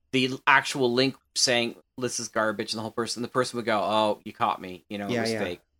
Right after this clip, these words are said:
Speaker 1: Kinda,
Speaker 2: Mm-hmm.
Speaker 1: nowadays, they wouldn't do that. They would just double down.
Speaker 2: Yeah.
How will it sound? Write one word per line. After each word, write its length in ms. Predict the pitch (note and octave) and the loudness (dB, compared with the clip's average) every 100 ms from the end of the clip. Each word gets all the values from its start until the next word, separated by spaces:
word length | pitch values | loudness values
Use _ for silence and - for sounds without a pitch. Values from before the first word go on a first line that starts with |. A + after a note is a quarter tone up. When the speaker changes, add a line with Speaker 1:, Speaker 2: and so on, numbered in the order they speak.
| - | -10
Speaker 1:
Kinda, 220 | - A#2 B2 | -2 0 -2
Speaker 2:
Mm-hmm. 80 | - _ | -6 _
Speaker 1:
nowadays, 380 | B2 F3 F3+ B2 | 4 6 6 4
they 60 | B2 | 2
wouldn't 260 | B2 A2 | -2 -2
do 140 | A2+ G#2 | -4 -6
that. 180 | - - _ - | -8 -16 _ -8
They 80 | A2+ | -6
would 120 | A2+ | -6
just 180 | G#2+ - | -8 -6
double 260 | G2 F#2+ | -6 -6
down. 300 | G2 G#2+ G#2 - _ _ _ _ _ | -8 -8 -10 -16 _ _ _ _ _
Speaker 2:
Yeah. 240 | - C3 | -4 -2